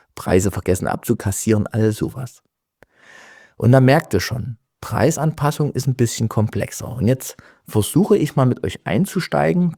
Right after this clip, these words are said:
da rein, was aus meiner Erfahrung die Stellschrauben sind, die man drehen muss. Und ja klar, wie die dann gedreht werden, das ist wieder von Unternehmen zu Unternehmen unterschiedlich und natürlich auch ein Stück weit mein Arbeits-, ähm,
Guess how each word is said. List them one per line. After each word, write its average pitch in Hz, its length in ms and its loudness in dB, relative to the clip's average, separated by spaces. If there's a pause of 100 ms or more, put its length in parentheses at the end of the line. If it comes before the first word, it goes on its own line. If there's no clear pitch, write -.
da 95 140 0
rein, 147 420 -2 (420)
was 104 260 -2
aus - 280 -2
meiner 101 480 2
Erfahrung 117 640 -2 (140)
die - 160 -10
Stellschrauben 104 720 0
sind, 101 260 -2 (320)
die 101 100 4
man 95 280 2
drehen 87 320 0
muss. 92 420 -2 (600)
Und 95 440 2 (140)
ja 98 100 -4
klar, 92 340 0
wie 104 140 4
die 143 140 4
dann 92 180 6
gedreht 87 340 -2
werden, 107 220 2
das 98 160 -4
ist 98 100 -4
wieder 101 140 0
von - 220 -4
Unternehmen 98 400 2
zu - 100 -6
Unternehmen 92 340 0
unterschiedlich 120 640 0 (380)
und 113 200 4
natürlich 98 440 2
auch 85 140 -2
ein 85 80 -4
Stück - 240 -4
weit 82 260 0 (340)
mein 87 380 2
Arbeits-, 87 720 0
ähm, 80 440 0